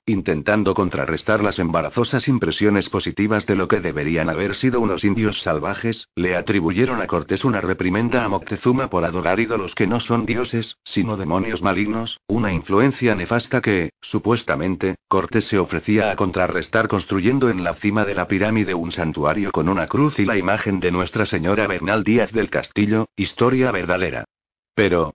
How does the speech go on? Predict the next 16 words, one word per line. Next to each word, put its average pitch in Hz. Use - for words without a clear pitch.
para 85
asombro 92
de 71
los 78
españoles, 101
el 92
símbolo 123
de 85
la 78
cruz 95
ya 98
era 92
conocido 110
de 90
los 87
aztecas, 113